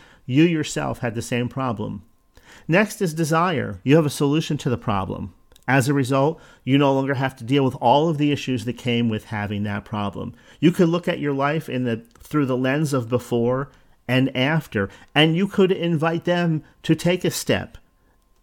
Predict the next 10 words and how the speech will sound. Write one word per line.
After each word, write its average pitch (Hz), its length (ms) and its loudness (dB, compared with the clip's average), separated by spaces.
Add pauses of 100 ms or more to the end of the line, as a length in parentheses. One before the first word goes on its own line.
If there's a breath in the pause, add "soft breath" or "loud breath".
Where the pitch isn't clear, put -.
(160)
right? 117 340 0
Action. 113 640 0 (100)
A, 139 180 6
the 113 120 0
final 151 400 0
thing 160 320 0
is 123 480 0 (300 loud breath)
click - 280 0
a 147 60 4
button 117 460 4